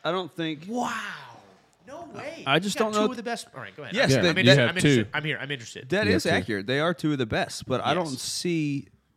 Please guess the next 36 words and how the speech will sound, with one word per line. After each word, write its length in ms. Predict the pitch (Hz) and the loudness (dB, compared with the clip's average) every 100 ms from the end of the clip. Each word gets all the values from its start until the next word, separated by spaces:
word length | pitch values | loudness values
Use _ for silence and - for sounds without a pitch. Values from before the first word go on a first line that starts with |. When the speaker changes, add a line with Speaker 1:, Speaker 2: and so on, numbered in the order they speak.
| _ - | _ -20
Speaker 1:
them 400 | 127 117 135 143 | -10 -2 0 0
working 300 | 143 - 180 | -2 -2 -8
together. 400 | 110 95 80 90 | -4 -4 -4 -4
Like, 220 | 120 131 | -2 -2
it's 140 | 139 | -4
just 180 | 156 143 | -4 -2
too 140 | - 165 | 0 2
much 160 | 165 - | 2 0
of 20 | |
Speaker 2:
Yeah. 60 | 151 | -2
Speaker 1:
the 60 | |
same 540 | 120 - 156 156 147 143 | -4 -4 -2 0 0 -2
Speaker 2:
Fair. 200 | - - _ _ _ _ _ _ 120 | -6 -12 _ _ _ _ _ _ -8
Speaker 1:
going 260 | 139 156 139 | -2 0 2
on. 340 | 131 - 90 | 0 -2 -6
Like, 100 | 104 | 0
Speaker 3:
And 80 | 123 | 4
even 160 | 131 131 | 6 6
if 120 | 123 | 4
they 120 | 120 | 2
do 160 | 104 110 | 2 4
work 180 | 101 92 | 2 0
together, 280 | 98 87 87 | -2 -2 -2
they 140 | 87 | -4
have 200 | 95 90 _ | -4 -6 _
two 260 | 101 95 92 | -4 -2 0
of 40 | |
the 80 | 78 | -4
best, 400 | 76 73 - - _ _ | -8 -10 -12 -18 _ _
but 100 | 92 | -6
they 80 | 98 | -4
don't 160 | 98 | -2
have 120 | 101 90 | -4 -4
enough 160 | 87 | -6
supporting 320 | - 90 82 | -8 -8 -8
cast. 500 | - 69 67 - - | -10 -12 -12 -14 -20